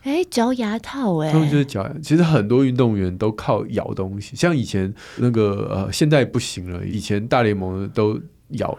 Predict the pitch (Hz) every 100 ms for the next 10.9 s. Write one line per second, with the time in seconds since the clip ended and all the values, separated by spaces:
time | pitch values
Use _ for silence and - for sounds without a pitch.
0 | - 113 107 - - - - - - 226
1 | 214 214 202 190 175 175 170 - 160 -
2 | - - - - _ _ _ _ - 262
3 | 262 240 156 135 175 196 147 - 151 147
4 | - 95 - 73 - - - 247 277 247
5 | 202 269 214 190 156 107 - - - 254
6 | 254 214 170 180 180 180 202 147 139 151
7 | 165 156 - - - - 196 226 220 165
8 | 147 202 180 - _ 156 143 165 139 113
9 | 127 123 - 69 - - 160 185 147 190
10 | 170 - 98 - - - - - -